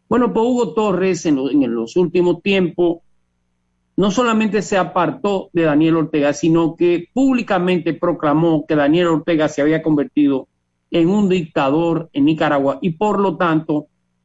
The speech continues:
conformó un partido político. De los cuarenta y siete personas que fueron arrestados antes de las, de las elecciones o del simulacro de elecciones que se realizaron en Nicaragua,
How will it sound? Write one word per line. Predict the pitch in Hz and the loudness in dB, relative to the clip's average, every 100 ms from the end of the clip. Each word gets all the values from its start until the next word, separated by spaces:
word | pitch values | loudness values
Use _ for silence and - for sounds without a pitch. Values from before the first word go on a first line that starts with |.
| - | -4
conformó | 190 185 175 147 156 | 0 0 2 2 2
un | 165 | 0
partido | - 139 117 123 127 | 0 -4 -2 -2 -2
político. | 131 143 160 - 139 110 98 _ _ _ _ _ _ _ - | 0 2 2 -2 -8 -10 -10 _ _ _ _ _ _ _ -6
De | 160 | 0
los | 196 180 | 0 0
cuarenta | 190 190 185 185 | 0 0 0 0
y | 170 | -2
siete | - 247 269 247 | -2 -2 0 -2
personas | - 185 160 208 196 | -2 -4 -2 0 0
que | 170 | -2
fueron | 160 185 185 | -2 0 0
arrestados | 175 156 160 151 175 165 156 - | 0 0 0 -2 0 0 0 0
antes | 175 165 175 | -2 0 0
de | |
las, | 151 147 | 0 0
de | 151 | 0
las | 143 139 147 | 0 -2 -2
elecciones | 135 131 180 185 165 120 _ _ _ - | -4 -2 0 2 0 -2 _ _ _ -4
o | 208 226 214 214 - _ _ _ | 0 0 0 -4 -14 _ _ _
del | 156 160 | -2 -2
simulacro | 175 156 160 185 202 196 | 2 2 2 2 -2 -2
de | 185 | 0
elecciones | 165 160 190 185 | 0 0 0 0
que | 165 | -2
se | 156 151 | -2 0
realizaron | 139 131 - 170 175 | 0 0 0 0 2
en | 180 | 0
Nicaragua, | 185 196 180 170 170 - | 0 0 2 0 0 -4